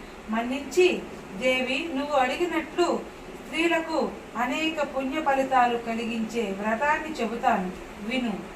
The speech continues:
అంటూ చెప్పడం ప్రారంభించాడు. పార్వతి, ఈ వ్రతం పేరు వరలక్ష్మి వ్రతం. శ్రావణ మాసంలో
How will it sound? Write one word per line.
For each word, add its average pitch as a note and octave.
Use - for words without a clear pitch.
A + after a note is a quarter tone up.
అంటూ B3
చెప్పడం B3+
ప్రారంభించాడు. G3+
పార్వతి, D#4
ఈ E4+
వ్రతం C#4+
పేరు D4
వరలక్ష్మి C#4
వ్రతం. G#3+
శ్రావణ F4
మాసంలో C#4